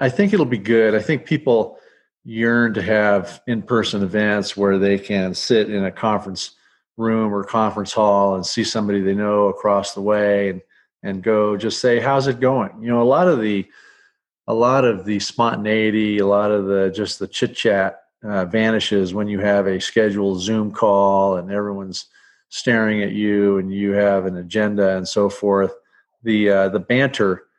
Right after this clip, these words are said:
tends to disappear. And I think a lot of people gain information from just chatting with people in the hallway or in a conference room, um,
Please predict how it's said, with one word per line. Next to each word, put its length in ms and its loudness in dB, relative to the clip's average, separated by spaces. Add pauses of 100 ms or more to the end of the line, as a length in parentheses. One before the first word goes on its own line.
(140)
tends 280 -2
to 100 0
disappear. 680 0
And 80 2
I 100 -2
think 180 -4
a 60 0
lot 220 2
of 160 -6
people 560 -4 (420)
gain 400 0
information 840 -2 (640)
from 680 -2 (120)
just 320 -4
chatting 420 0
with 180 -6
people 540 0
in 100 -4
the 80 -2
hallway 800 2
or 200 0
in 60 -4
a 60 -6
conference 580 -6
room, 360 -4 (520)
um, 400 -2